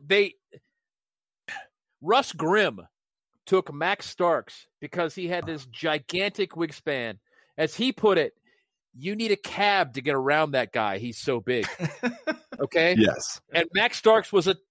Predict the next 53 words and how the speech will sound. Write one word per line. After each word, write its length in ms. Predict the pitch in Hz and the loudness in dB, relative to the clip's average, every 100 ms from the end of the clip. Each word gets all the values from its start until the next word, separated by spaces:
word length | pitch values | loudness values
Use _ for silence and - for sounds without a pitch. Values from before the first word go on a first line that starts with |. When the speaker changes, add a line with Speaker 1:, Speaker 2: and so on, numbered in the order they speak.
| _ _ | _ _
Speaker 1:
not 320 | 160 202 277 285 | -4 2 4 2
a 80 | |
good 240 | 202 262 247 | 2 0 4
left 260 | 247 240 | 4 4
tackle. 440 | 254 262 254 214 160 | 2 2 2 0 0
He 120 | 226 | -4
was 240 | 233 202 | -6 -8
not. 500 | 196 214 240 220 139 - _ | -4 0 2 4 0 -4 _
He 100 | 196 | -14
never 480 | 208 202 240 226 214 | -4 2 4 4 4
was. 480 | 180 165 123 92 - | 6 4 4 -2 -10
Even 200 | 226 240 - | -6 0 6
Speaker 3:
He 80 | 135 | 8
Speaker 1:
when, 80 | |
Speaker 3:
was, 260 | 131 190 - _ _ _ _ _ - | 8 4 -8 _ _ _ _ _ -14
Speaker 1:
when 120 | 180 | -6
he 140 | 190 208 | -4 4
Speaker 3:
he 120 | 185 | 8
was 120 | 165 | 8
Speaker 1:
developed, 440 | 196 233 185 - - _ _ - | 8 4 2 -4 -20 _ _ -12
and 100 | 156 | 0
he 40 | |
Speaker 3:
better 200 | 123 120 147 | 2 6 8
Speaker 1:
was, 120 | 120 | 6
Speaker 3:
at 100 | 62 | 6
Speaker 1:
he 60 | |
Speaker 3:
left 240 | 92 113 - | 4 2 0
Speaker 1:
was 80 | 143 | -4
a 40 | |
Speaker 3:
than 120 | 92 98 | -2 0
at 80 | |
right, 160 | 87 110 | 2 2
Speaker 1:
franchise 140 | 104 | 2
Speaker 3:
though. 220 | 69 64 98 | 0 -2 0
Speaker 1:
player, 460 | 202 240 196 135 - _ _ _ _ _ _ - | 2 4 2 0 -6 _ _ _ _ _ _ -10
even 240 | 214 240 | -4 -2
when 120 | 233 | 0
he 100 | 233 | -2
developed 420 | 185 156 190 196 185 | -2 2 4 2 0
and 60 | |
he 20 | |
was 100 | 165 | -6
a 60 | 165 | -6
franchise 420 | - 175 185 170 | -6 -6 -4 -6
player, 360 | - 202 180 120 | -4 -2 -2 -4
he 120 | 165 | -10
still 360 | - - 202 190 | -6 2 2 2
was 180 | 175 | -2
not 220 | 156 170 170 | -2 -2 -2
a 40 | |
good 220 | 143 165 | -4 -4
left 220 | 156 160 | -4 -6
tackle. 440 | - 196 - 120 | -8 -10 -8 -10